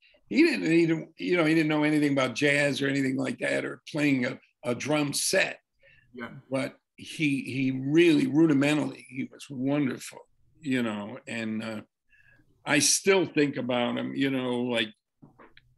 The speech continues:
Speaker 1: the way he did things when I went to his lesson. You know, we'd have two practice pads set up,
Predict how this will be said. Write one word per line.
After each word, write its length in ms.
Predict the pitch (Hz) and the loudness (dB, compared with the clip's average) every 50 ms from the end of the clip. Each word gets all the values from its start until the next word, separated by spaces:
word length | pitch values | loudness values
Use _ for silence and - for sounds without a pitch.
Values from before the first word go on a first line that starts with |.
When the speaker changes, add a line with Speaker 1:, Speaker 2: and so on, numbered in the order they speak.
| _ _ _ _ _ _ _ _ - | _ _ _ _ _ _ _ _ -6
Speaker 1:
the 60 | 131 | -2
way 220 | 131 135 135 123 | 0 0 0 0
he 180 | 110 127 135 131 | 2 0 0 0
did 340 | 117 139 139 139 - - - | 2 2 0 0 0 -2 -2
things 400 | 139 131 131 127 123 120 - 120 | -2 0 0 -2 -2 -4 -6 -6
when 200 | 127 131 123 123 | -6 -6 -6 -4
I 100 | 135 127 | -4 -6
went 320 | 120 123 127 131 123 123 | -6 -4 -4 -6 -6 -6
to 120 | - 131 - | -8 -10 -10
his 180 | - - - | -10 -10 -10
lesson. 600 | 151 135 120 127 127 - - - 143 127 131 131 | -6 -4 -4 -2 -2 -2 -4 -4 -4 -4 -4 -2
You 140 | 131 135 131 | -2 -2 -2
know, 160 | 131 127 123 | -2 -4 -4
we'd 260 | 123 123 123 117 113 - _ _ _ - - - _ _ | -4 -4 -4 -4 -6 -10 _ _ _ -20 -20 -20 _ _
have 220 | 127 131 123 - - | -6 -6 -6 -6 -8
two 200 | - - 151 - | -6 -6 -6 -6
practice 500 | - 147 139 135 135 135 - 143 143 - | -4 -4 -4 -4 -4 -6 -8 -10 -12 -8
pads 400 | - 147 135 131 127 123 - - | -6 -4 -4 -4 -4 -6 -6 -8
set 280 | - - 139 127 123 127 | -6 -4 -4 -4 -4 -4
up, 240 | 120 120 - - | -6 -8 -10 -12